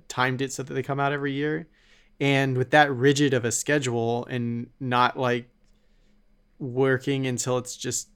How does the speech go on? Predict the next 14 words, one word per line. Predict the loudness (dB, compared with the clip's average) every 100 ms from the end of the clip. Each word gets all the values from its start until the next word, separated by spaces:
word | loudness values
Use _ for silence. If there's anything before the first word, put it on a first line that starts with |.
| _
done | 0 0 -2
and | -4
a | -4
good | -6 -8
product, | -12 -4 -2 0 -4 -8 -18 _ _ _ _ _ _ _
it | 0
just | 2 2 0 -4 2
all, | 4 4
it | 4 0
doesn't | 4 2 2 -2
feel | 2 4
like | 4 4
there's | 2 2
any | -2 -2 0 0 -2 -4